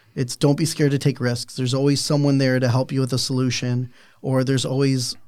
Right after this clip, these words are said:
you know, a podcast to listen to, right? Whether it's about management, whether it's about inspiration, or whether it's about taking your mind off something. And you guys have a variety of podcasts, right? It's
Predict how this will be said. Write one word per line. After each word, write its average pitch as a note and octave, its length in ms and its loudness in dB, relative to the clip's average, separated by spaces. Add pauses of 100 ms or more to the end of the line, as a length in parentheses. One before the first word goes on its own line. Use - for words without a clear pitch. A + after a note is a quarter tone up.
you C3+ 100 -2
know, C3 160 0
a B2 60 0
podcast C3+ 520 -2
to C#3 60 -4
listen C#3 280 0
to, B2+ 260 -4 (460)
right? C3 200 2
Whether C#3 220 2
it's B2+ 100 -2
about C#3 240 0
management, C3+ 600 -2
whether B2+ 320 -2
it's B2+ 160 -2
about B2+ 420 2
inspiration, C3+ 800 0
or B2+ 100 -2
whether B2+ 220 0
it's B2+ 120 -6
about B2+ 160 -2
taking D3 180 -2
your C3 80 2
mind B2+ 240 0
off C#3+ 160 0
something. F3 440 -2 (300)
And C3+ 220 2
you C#3+ 140 4
guys B2+ 200 4
have B2+ 140 0
a A#2+ 80 -2
variety B2+ 400 2
of B2 100 -2
podcasts, - 720 -4
right? C#3 320 -6 (840)
It's D3+ 320 0